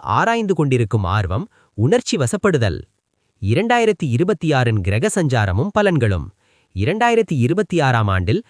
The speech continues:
சனி பகவான் உங்கள் ராசிக்கு பத்தாம் இடத்தில், அதாவது ஜீவனஸ்தானத்தில் சஞ்சரிக்கிறார். குரு பகவான் ஜூன் இரண்டிற்கு பிறகு உங்கள் ராசிக்கு நான்காம் இடத்தில் உச்சம் பெறுகிறார். ஒன்று, நிலம், மனை வாங்கும் யோகம், சுக்கிரன் மற்றும் செவ்வாயின் கூட்டு.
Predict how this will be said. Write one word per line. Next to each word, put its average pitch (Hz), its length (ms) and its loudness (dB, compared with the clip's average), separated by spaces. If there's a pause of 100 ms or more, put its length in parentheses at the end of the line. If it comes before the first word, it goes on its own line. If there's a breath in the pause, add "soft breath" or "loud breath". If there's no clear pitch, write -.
(120)
சனி 160 280 -2
பகவான் 175 420 0
உங்கள் 135 360 -2
ராசிக்கு 156 540 0
பத்தாம் 220 420 -2
இடத்தில், 127 440 -2
அதாவது 120 440 0 (120)
ஜீவனஸ்தானத்தில் 160 960 -2
சஞ்சரிக்கிறார். 110 680 -2 (460 soft breath)
குரு 139 240 2
பகவான் 139 480 0
ஜூன் 170 320 0
இரண்டிற்கு 151 520 0
பிறகு 92 340 -2 (320 soft breath)
உங்கள் 147 280 2
ராசிக்கு 147 580 0
நான்காம் 185 480 0
இடத்தில் 135 340 0
உச்சம் 214 340 -2
பெறுகிறார். 101 480 0 (520)
ஒன்று, 135 360 2 (460)
நிலம், 117 380 2 (300)
மனை 120 320 0
வாங்கும் 135 460 0
யோகம், 104 300 0 (300)
சுக்கிரன் 233 540 0
மற்றும் 120 320 0
செவ்வாயின் 165 580 0
கூட்டு. 127 380 -2